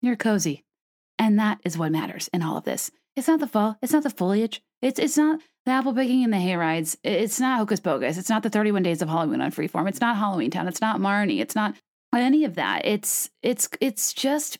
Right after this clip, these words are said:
being frickin' cozy is all we care about. And I just don't see why coziness is basic, you know? I, it's just,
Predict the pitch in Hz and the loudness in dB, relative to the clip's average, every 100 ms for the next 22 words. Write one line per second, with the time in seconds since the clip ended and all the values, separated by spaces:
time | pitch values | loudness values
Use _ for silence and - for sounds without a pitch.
0 | - 208 214 208 190 - 190 175 170 151 | -2 2 2 2 0 -2 -2 -2 0 0
1 | 151 170 113 170 - - 190 - 214 277 | 0 -2 -2 -2 -2 -4 -4 -2 2 4
2 | 302 302 302 370 330 - - - - 226 | 2 2 2 2 0 0 -2 -2 0 2
3 | 214 214 208 _ _ _ - 220 233 247 | 2 0 -2 _ _ _ -8 -4 -2 0
4 | 254 233 226 208 180 165 170 160 156 131 | 0 0 0 0 0 2 0 2 2 0
5 | - - - - - - - 220 220 226 | -2 -6 -4 -4 -2 -4 -2 0 2 2
6 | 247 - _ _ _ _ _ - 254 254 | 0 -4 _ _ _ _ _ -4 -2 0
7 | 269 - - 311 - - | 0 -2 0 0 0 -4